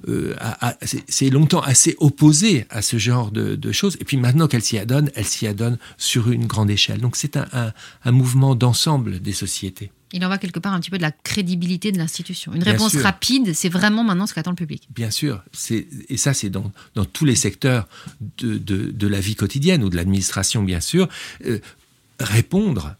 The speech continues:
Speaker 1: c'est déjà quelque chose, et répondre vite devient une sorte, euh, d'obligation.
Speaker 2: Mais concrètement, alors comment ça,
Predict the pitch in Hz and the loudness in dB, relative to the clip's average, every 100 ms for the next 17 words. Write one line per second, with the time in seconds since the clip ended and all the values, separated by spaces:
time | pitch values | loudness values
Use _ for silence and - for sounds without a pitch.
0 | - - 95 104 104 101 - - 190 170 | -10 -6 0 0 0 -2 -4 0 0 0
1 | - 98 120 - 113 110 101 113 170 - | -2 0 0 2 0 2 2 0 -4 -4
2 | - 101 - 127 - 101 - 131 127 - | 0 0 2 0 0 -4 0 0 0 -8
3 | - - 98 95 104 95 98 92 - 101 | -18 -10 -6 -4 -2 -2 -2 -4 -6 -10
4 | - _ - - - 185 254 285 277 - | -12 _ -20 -20 -12 -4 -2 -2 -2 0
5 | 285 247 208 269 349 254 202 - | 0 0 0 -2 -2 -4 -4 -6